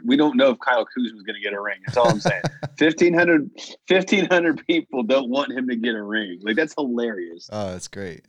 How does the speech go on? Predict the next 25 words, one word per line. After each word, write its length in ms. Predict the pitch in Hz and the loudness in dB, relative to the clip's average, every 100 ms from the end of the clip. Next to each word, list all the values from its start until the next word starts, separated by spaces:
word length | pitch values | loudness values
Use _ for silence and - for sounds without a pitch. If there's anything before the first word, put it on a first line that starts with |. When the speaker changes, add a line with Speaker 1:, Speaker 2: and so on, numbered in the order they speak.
| - _ _ _ _ _ | -20 _ _ _ _ _
Speaker 2:
That's 180 | 104 95 | -20 -16
a 40 | 104 | -8
f-, 60 | |
Speaker 1:
Yeah, 340 | 117 107 101 92 | -4 -2 -2 -6
Speaker 2:
that's 160 | 104 | -10
Speaker 1:
that's 20 | 107 | -10
Speaker 2:
a 40 | |
funny 280 | 98 95 104 | -10 -10 -8
Speaker 1:
awesome. 80 | 98 | -8
Speaker 2:
story. 460 | 90 98 92 85 82 87 _ _ _ _ _ _ | -10 -12 -12 -14 -20 -20 _ _ _ _ _ _
Speaker 1:
Yes, 400 | - 110 101 - _ | -6 -4 -4 -8 _
thank 220 | 120 113 | -2 0
you, 100 | 117 | 0
Kyle 320 | 104 117 110 101 | 0 0 0 0
Kuzma. 540 | 113 107 101 95 90 87 - _ _ _ - | 2 2 0 -8 -10 -16 -20 _ _ _ -2
We 160 | 113 | 2
love 240 | 104 101 95 | 2 2 -2
you. 180 | 92 - _ _ _ _ _ _ _ _ | -8 -12 _ _ _ _ _ _ _ _
Speaker 2:
Bo, 140 | 117 | 0
you 100 | 117 | 0
got 140 | 113 120 | 0 -2
anything 300 | 117 - 123 | -4 -6 -6
before 300 | 117 - 117 | -8 -6 -6
we 120 | 113 | -4
go? 260 | 113 123 | -4 -4